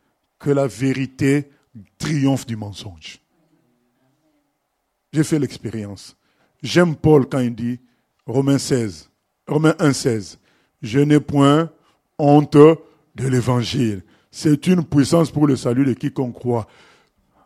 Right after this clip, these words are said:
Amen. C'est une puissance. Même si nous parlons simplement comme ça, ça détruit les œuvres des ténèbres. Vous savez pourquoi les chrétiens sont persécutés ?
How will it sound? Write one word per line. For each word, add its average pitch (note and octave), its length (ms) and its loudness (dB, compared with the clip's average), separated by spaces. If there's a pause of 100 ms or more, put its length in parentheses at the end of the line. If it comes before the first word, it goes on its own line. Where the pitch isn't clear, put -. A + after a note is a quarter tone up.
(140)
Amen. A#2+ 420 -8 (580)
C'est - 500 0
une F3 160 0
puissance. - 920 -14 (440)
Même G#3 200 0
si - 180 0
nous G3+ 140 4
parlons F#3+ 380 4
simplement C#3 560 -4
comme A2 240 -12
ça, F#2 280 -14 (800)
ça C#3+ 220 -4
détruit E3 560 2
les C3 200 -4
œuvres A#2+ 140 -4
des A2 100 -6
ténèbres. B2 280 -8
Vous - 260 -20
savez C#4+ 160 -2
pourquoi D#3+ 680 -6 (480)
les C#3+ 120 -4
chrétiens D3+ 340 -4
sont C3+ 160 -6
persécutés ? - 720 -12